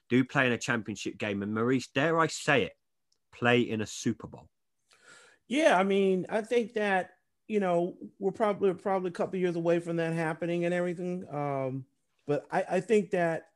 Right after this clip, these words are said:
Speaker 2: I, I feel like that if we can make a repeat perform-, a repeat, um, appearance in the playoffs this year, even if it's out of the wild card, if we don't win the division.
Speaker 1: Mm-hmm.
Speaker 2: And then twenty twenty-two, you know, we could continue to build the team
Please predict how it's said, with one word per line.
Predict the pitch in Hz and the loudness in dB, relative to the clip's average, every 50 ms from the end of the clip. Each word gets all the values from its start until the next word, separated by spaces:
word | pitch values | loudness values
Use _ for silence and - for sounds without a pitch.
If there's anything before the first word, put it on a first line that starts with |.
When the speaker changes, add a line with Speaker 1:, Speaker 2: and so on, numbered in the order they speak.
| _ | _
Speaker 2:
I, | - 190 - 170 | 0 0 2 2
I | 196 | 0
feel | 196 - 285 285 | 0 2 2 4
like | 247 220 214 214 | 4 4 2 2
that | 208 190 185 | 0 0 0
if | 165 | 0
we | 156 202 214 220 | 0 0 -2 -2
can | 214 - 202 185 175 170 170 160 151 - _ _ _ _ _ _ _ _ _ _ _ _ _ _ | 0 0 0 2 2 0 -2 -4 -6 -10 _ _ _ _ _ _ _ _ _ _ _ _ _ _
make | 175 170 175 - - - _ _ 101 98 | 2 2 2 2 -4 -12 _ _ -8 -6
a | 147 | -4
repeat | 151 139 156 175 180 175 185 202 196 190 190 - _ _ _ _ | 0 2 4 4 4 4 2 0 0 0 -2 -8 _ _ _ _
perform-, | - 175 175 - 180 185 - - 151 - 156 127 - - _ - - - | -6 -6 -4 -4 -8 -8 -8 -8 -8 -6 -6 -6 -6 -10 _ -20 -10 -6
a | 135 147 | -4 -4
repeat, | 143 151 185 190 190 - 208 190 180 175 - _ _ _ _ | -2 -2 -2 -2 -2 -4 -4 -4 -4 -6 -10 _ _ _ _
um, | 143 147 147 143 139 139 135 131 131 131 - _ _ _ _ _ _ _ _ _ _ _ _ _ - | -6 -6 -4 -4 -4 -4 -4 -6 -8 -10 -12 _ _ _ _ _ _ _ _ _ _ _ _ _ -12
appearance | - - - 196 180 175 175 170 - | -10 -4 -2 0 0 2 0 -2 -2
in | - 160 | -2 -2
the | 151 | -4
playoffs | 151 - 180 175 175 175 165 156 156 156 | -2 2 2 4 4 4 2 2 -2 -4
this | - 170 160 - | -8 -10 -8 -4
year, | 180 170 160 160 | -2 -2 0 0
even | 160 175 202 196 185 | 0 0 0 0 0
if | 160 165 | -2 -4
it's | 170 151 | -2 0
out | 160 151 | 0 0
of | 147 | 2
the | 147 | 0
wild | 143 135 160 160 156 156 151 | 2 2 4 4 4 4 2
card, | - 160 139 135 | 2 0 0 0
if | 135 | 0
we | 139 156 | -2 -2
don't | 147 139 | -2 -2
win | 139 143 135 | -2 -2 -2
the | 135 131 | -4 -4
division. | 123 123 135 127 131 151 147 131 131 120 113 139 - _ 120 | -6 -8 -8 -4 0 0 0 0 -2 -6 -8 -10 -12 _ -6
Speaker 1:
Mm-hmm. | 117 117 110 104 101 110 | -4 -4 -4 -4 -2 0
Speaker 2:
And | 156 156 151 139 | 2 2 2 0
then | 139 160 156 151 147 143 143 143 - - - _ _ | -2 -2 0 2 2 2 0 -2 -4 -10 -20 _ _
twenty | - 180 165 165 160 | 0 2 2 2 2
twenty-two, | 156 - 170 160 156 147 143 - 196 175 160 151 147 160 147 | 2 0 2 2 2 0 0 0 2 4 4 4 4 2 0
you | 160 | 0
know, | 156 143 139 | 0 0 0
we | 139 147 143 | 0 -2 -4
could | - 147 139 - | -4 -8 -10 -6
continue | - 143 135 - 160 156 147 147 | -4 -6 -4 -2 -2 -2 0 0
to | 139 139 | -2 -2
build | 139 147 147 139 143 131 | 0 2 2 2 2 0
the | 131 127 | -2 -6
team | - - 156 147 143 139 139 135 131 | -4 -2 0 0 2 2 0 -2 -4